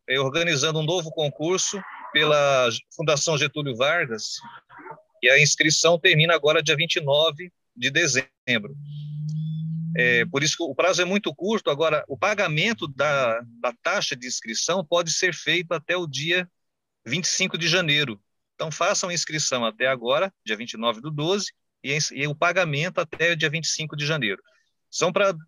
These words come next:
basicamente, dois tipos de vaga. É pra recenseador e para supervisor. No caso do supervisor,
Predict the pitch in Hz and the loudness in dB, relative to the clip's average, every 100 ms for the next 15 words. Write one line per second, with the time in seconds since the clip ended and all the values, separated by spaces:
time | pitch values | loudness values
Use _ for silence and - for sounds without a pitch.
0 | _ - 190 151 185 160 175 165 170 208 | _ 0 2 2 0 0 -2 -2 0 2
1 | 214 - 185 180 175 127 110 98 - _ | 0 -2 -4 -4 -4 0 0 -2 -10 _
2 | _ _ _ _ _ _ _ _ _ - | _ _ _ _ _ _ _ _ _ -8
3 | 107 120 151 156 170 - 156 139 160 208 | -2 0 0 0 -2 -2 -2 -2 -2 -2
4 | - - _ _ _ _ _ _ _ _ | -4 -16 _ _ _ _ _ _ _ _
5 | _ 120 143 185 180 - 160 185 175 147 | _ -4 -2 0 -2 -2 -2 0 0 -2
6 | 131 110 104 _ _ _ _ _ _ _ | -2 -2 -4 _ _ _ _ _ _ _
7 | _ _ _ _ 127 170 196 170 165 - | _ _ _ _ -8 0 0 0 -4 -4
8 | 156 151 123 117 107 170 160 113 | -2 0 0 -2 -2 0 0 -2